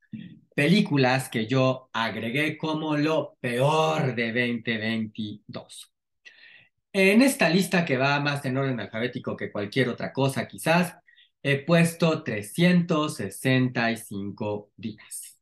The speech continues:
Trescientos sesenta y cinco días más o trescientos sesenta y cinco días aquel día, la que ustedes quieran, porque las dos se estrenaron este año,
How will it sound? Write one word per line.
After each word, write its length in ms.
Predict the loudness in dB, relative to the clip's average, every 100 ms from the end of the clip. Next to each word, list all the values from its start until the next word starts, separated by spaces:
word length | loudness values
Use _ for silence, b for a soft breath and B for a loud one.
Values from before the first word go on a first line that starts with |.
| _ _ _ b b b b b -4
Trescientos 480 | -2 4 4 6 4
sesenta 360 | 4 0 0
y 60 | -2
cinco 320 | -4 -4 0
días 380 | 2 0 0 0
más 380 | 2 2 0 -4
o 140 | -6 -6
trescientos 500 | -6 -2 -2 0 -4
sesenta 340 | -6 -8 -6
y 40 | -4
cinco 460 | 0 0 2 0
días 440 | 2 2 2 -2 -6
aquel 400 | -12 -6 -6 -2
día, 280 | 2 4 4
la 220 | 0 -2
que 100 | -8
ustedes 580 | -14 -2 0 0 -4 -2
quieran, 520 | 0 2 2 0 -2 B B _
porque 340 | -10 -4 -4
las 220 | -2 -2 2
dos 220 | 2 2
se 100 | -4
estrenaron 720 | -8 -4 0 0 0 -2 -4
este 420 | -4 -4 -6 -8
año, 480 | -2 0 0 0 0